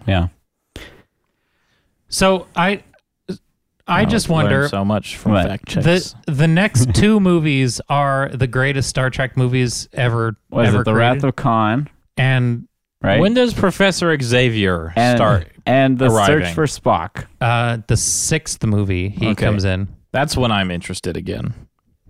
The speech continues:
Speaker 2: is when Professor Xavier
Speaker 3: <laughs>
Speaker 2: is, is around.
Speaker 3: Yeah.
Speaker 2: <laughs> When, when Professor Xavier and
Speaker 1: You should just watch the T V show.
Speaker 3: Or
Speaker 1: Actu-, wait,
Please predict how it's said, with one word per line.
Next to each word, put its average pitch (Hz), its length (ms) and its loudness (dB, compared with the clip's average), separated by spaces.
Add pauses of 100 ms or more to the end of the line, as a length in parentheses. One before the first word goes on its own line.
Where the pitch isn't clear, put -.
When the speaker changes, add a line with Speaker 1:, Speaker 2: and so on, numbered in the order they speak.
(140)
Speaker 2:
is 131 260 2
when 113 300 -2
Professor 120 600 -2
Xavier 120 520 2
Speaker 3:
<laughs> - 20 -2
Speaker 2:
is, 113 280 -6
is 110 180 0
around. 120 480 -2
Speaker 3:
Yeah. 95 300 2 (200)
Speaker 2:
<laughs> 214 160 0 (1600)
When, 117 280 0 (320)
when 117 240 0
Professor 135 520 0
Xavier 104 760 -2 (240)
and 107 520 0 (580)
Speaker 1:
You 151 100 0
should 180 140 -2
just 196 140 0
watch 156 220 2
the 139 100 0
T 127 200 2
V 127 160 2
show. 95 380 -2 (2250)
Speaker 3:
Or 101 400 4
Speaker 1:
Actu-, 95 100 2
wait, 147 300 2